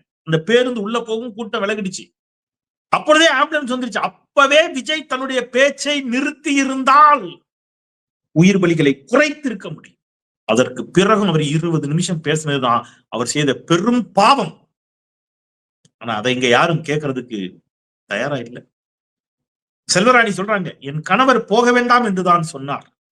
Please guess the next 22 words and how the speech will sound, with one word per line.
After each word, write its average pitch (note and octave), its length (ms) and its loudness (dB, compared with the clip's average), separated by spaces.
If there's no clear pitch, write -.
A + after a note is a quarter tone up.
இவர்களுடைய F#3 580 2
பிடிவாதத்தால் A3 760 2
தான் G#3+ 160 -4
கூட்டி F3+ 280 -8
போனேன்." A2 400 -18
வீட்டுல C4+ 260 2
நாலு E3 180 2
இடத்துக்கு, G3 380 -2
ம், F3 200 0
போயிட்டு F#3+ 240 2
வர்றவர், F3+ 380 0
அவர் D#3+ 200 -2
பார்த்துட்டு, G3+ 320 0
கூட்டத்தை G#3 320 -2
பார்த்துட்டு F3+ 300 -2
அல்லது F3+ 200 2
டி G#3+ 120 -2
வில G3 120 4
பார்த்துட்டு E3+ 320 -2
சொல்றாரு F#3 280 2
ஹஸ்பண்ட், C3+ 340 -8
"போகாதீங்கம்மா, D#3+ 720 0